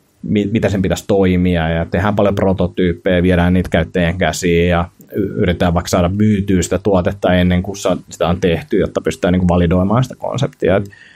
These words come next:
me ajatellaan paljon silleen, että kaikki nämä ideat, niin ne on vaan niinku oikeastaan hypoteeseja siitä, että, että tämmönen voisi olla kiva ja näin, mutta et ennen kuin sitä on myyty tai saatu niinku jengiä käyttämään sitä aktiivisesti, niin se on vaan niinku hypoteesi.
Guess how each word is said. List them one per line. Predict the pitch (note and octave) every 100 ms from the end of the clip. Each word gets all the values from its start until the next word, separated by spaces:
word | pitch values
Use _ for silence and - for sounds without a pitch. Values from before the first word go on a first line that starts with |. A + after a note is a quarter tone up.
| _
me | E2+
ajatellaan | F#2 G2+ G#2+ F#2+ F2+
paljon | G2+ F#2+ F2+
silleen, | F2+ F2
että |
kaikki | - F#2+
nämä | F#2+
ideat, | F#2+ G#2+ G#2 F2+ -
niin | F#2
ne | F2+
on | F2+
vaan | F2+ F2+
niinku | F2+ F2+ - -
oikeastaan | F#2+ F#2+ - F2
hypoteeseja | G2+ F#2+ F#2+ F2+ F2 G2+ F#2
siitä, | F#2 D#2+ F#2+ G#2+
että, | A2+ - _ _ _ _ _ _ _ - -
että | F2+ - - _ - - _ _
tämmönen | F#2+ F2+ F#2
voisi | A2+ A2+ G#2
olla | F#2+ -
kiva | F#2 E2+
ja | F2 D#2 - _
näin, | E2 D2+
mutta | E2 F2+ F2
et | F2 -
ennen | - G#2 G2
kuin | F#2+
sitä | - F2
on |
myyty | F#2+ A#2+ G#2+ G2
tai | G2 F#2+
saatu | E2+ G2 F#2+
niinku | F#2+ F#2 -
jengiä | G2 F2+ F2+
käyttämään | G2 F2+ - F#2 E2+
sitä | - F#2+
aktiivisesti, | F#2+ F#2 E2+ F2 F2+ E2+
niin | E2 E2 - - _ _
se | _ -
on | F2+
vaan | E2+ E2+
niinku | F2+
hypoteesi. | F2 E2+ F2+ - G#1 - -